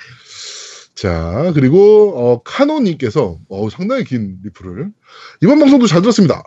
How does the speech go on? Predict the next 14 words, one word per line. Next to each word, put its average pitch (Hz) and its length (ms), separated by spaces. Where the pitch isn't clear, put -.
기다리던 247 340
패트 247 220
특집, - 320
광고주에 226 500
대한 185 260
케어가 220 420
상당하군요. 196 720
이번 254 160
특집을 254 300
계기로 143 340
많은 143 300
광고가 180 340
들어오길 170 380
기원합니다." 175 500